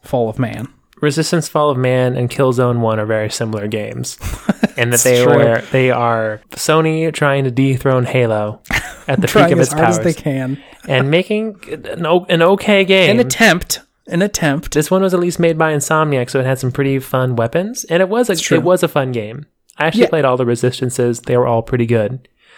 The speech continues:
Speaker 1: Yeah.
Speaker 2: None of them were, like, blow you out of the water, amazing,
Speaker 1: Yeah.
Speaker 2: or game-changing or anything. But they were all, they were all fun.
Speaker 1: Mm-hmm.
Speaker 2: Um, but, you know, I'm not a huge,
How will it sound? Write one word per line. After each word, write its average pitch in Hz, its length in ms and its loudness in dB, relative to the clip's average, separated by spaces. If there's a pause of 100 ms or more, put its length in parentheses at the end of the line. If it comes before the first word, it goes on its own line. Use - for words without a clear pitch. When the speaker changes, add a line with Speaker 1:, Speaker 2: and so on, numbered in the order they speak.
(160)
Speaker 1:
Yeah. 185 180 0
Speaker 2:
None 139 260 2
of 160 80 2
them 160 260 2
were, 123 120 0
like, 120 280 -2 (460)
blow 117 500 2
you 139 200 0
out 135 120 0
of 131 60 0
the 127 60 0
water, 131 420 0
amazing, 127 480 -2
Speaker 1:
Yeah. 110 180 0
Speaker 2:
or - 20 -4
game-changing 110 600 -4
or 101 40 -2
anything. 104 440 -4 (680)
But 113 200 0
they 117 100 2
were 120 100 4
all, 160 440 0 (320)
they 139 80 -2
were 170 80 0
all 185 80 2
fun. 143 420 -6 (100)
Speaker 1:
Mm-hmm. 151 320 0
Speaker 2:
Um, 110 420 -2
but, 117 380 -2
you 120 80 -2
know, 113 460 -4
I'm 113 240 -6
not 117 220 -2
a - 20 0
huge, 120 920 -2